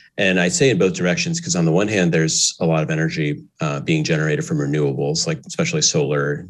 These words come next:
and to some extent geothermal. And that's very encouraging.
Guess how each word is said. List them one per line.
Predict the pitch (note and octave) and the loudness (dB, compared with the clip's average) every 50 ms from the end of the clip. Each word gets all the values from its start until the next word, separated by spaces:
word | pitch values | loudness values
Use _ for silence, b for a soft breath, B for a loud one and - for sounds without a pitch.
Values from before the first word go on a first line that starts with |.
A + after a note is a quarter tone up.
| E2+ - - | -12 -8 -6
and | E2 D2 C#2+ C#2+ C#2 C#2 C2+ C2 | -4 -4 -4 -4 -6 -8 -8 -6
to | - - | -4 -4
some | - E2+ D#2 | -2 -2 -2
extent | D2 - - D2+ C#2 | -4 -4 -4 -4 -4
geothermal. | - D#2+ D2+ D2 - - D#2+ D2+ D2+ D2+ D2+ D#2+ - B B B B B B B B | -2 -2 -2 -2 -2 -2 -2 -2 -2 -2 -4 -6 -8 B B B B B B B B
And | - F2 D#2+ | -4 0 2
that's | F2 E2+ E2+ - - - | 2 2 2 0 0 2
very | - F#2 E2+ D#2+ | 4 4 4 4
encouraging. | D#2 E2 - G2 F2+ E2 E2 E2+ F2 E2+ G2 A#2+ C3 B2+ | 2 0 0 0 0 2 2 0 0 -2 -2 -2 -6 -6